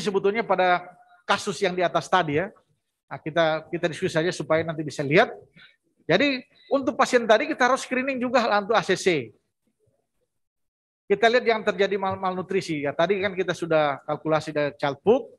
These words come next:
kemudian diet tadi sudah, kemudian obat yang kita akan berikan tentu pada pasien ini kita lebih baik menggunakan antikafir karena kita lihat tadi kalau sudah terjadi perburukan apalagi fungsi liver memburuk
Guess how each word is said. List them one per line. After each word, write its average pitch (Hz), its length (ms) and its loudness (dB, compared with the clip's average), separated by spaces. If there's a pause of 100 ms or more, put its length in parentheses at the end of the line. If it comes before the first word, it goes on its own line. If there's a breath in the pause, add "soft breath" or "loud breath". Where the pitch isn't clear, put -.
(380)
kemudian 202 400 2
diet 208 240 2
tadi 185 280 2
sudah, 254 520 0 (600 soft breath)
kemudian 220 520 -2 (160)
obat 226 320 0
yang 208 120 -2
kita 208 160 -2
akan 196 160 -2
berikan 196 320 0
tentu 202 320 -4
pada 208 160 4
pasien 190 320 0
ini 220 320 -6 (240)
kita 185 160 2
lebih 190 200 4
baik 196 200 4
menggunakan 180 560 -2
antikafir 165 560 0 (160)
karena 160 200 -2
kita 160 200 -2
lihat 160 240 0
tadi 185 400 0 (320)
kalau 233 560 0
sudah 190 160 -2
terjadi 185 320 0
perburukan 180 560 -2
apalagi 170 320 0
fungsi 170 240 -6
liver 160 240 -2
memburuk 214 640 2